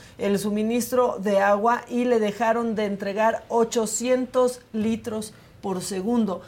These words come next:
La cantidad de agua que se recibe es ligeramente menor a la que se entregaba el año pasado. Pero para hablar de este tema y para que nos explique,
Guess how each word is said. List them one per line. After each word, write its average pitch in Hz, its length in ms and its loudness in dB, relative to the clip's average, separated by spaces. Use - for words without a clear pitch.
La 247 140 4
cantidad 302 460 2
de 403 80 2
agua 339 300 4
que 285 80 -2
se 247 120 -2
recibe 240 340 -2
es 285 100 2
ligeramente 311 560 0
menor 262 440 0
a 226 100 0
la 220 160 4
que 226 80 -6
se 226 120 -4
entregaba 226 680 0
el 214 140 0
año 233 240 0
pasado. 277 560 0
Pero 277 200 2
para 269 160 4
hablar 349 300 2
de 349 80 0
este 294 220 -2
tema 285 400 -2
y - 20 -6
para 214 300 0
que 214 80 -10
nos 208 160 -6
explique, 269 580 -4